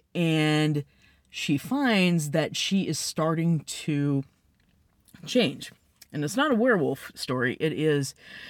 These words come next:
she's getting rashes on her, her, her arms, her fingernails are coming out.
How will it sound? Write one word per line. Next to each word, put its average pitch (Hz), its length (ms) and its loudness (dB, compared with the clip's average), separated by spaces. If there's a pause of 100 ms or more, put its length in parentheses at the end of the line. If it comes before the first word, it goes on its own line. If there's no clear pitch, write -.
(120)
she's 156 300 -2
getting 139 520 -2
rashes 208 580 2
on 196 200 4
her, 190 360 2
her, 185 540 0 (360)
her - 140 -6
arms, 180 360 2
her 131 200 0 (220)
fingernails 220 560 2
are 196 80 0
coming 180 500 2
out. 170 460 4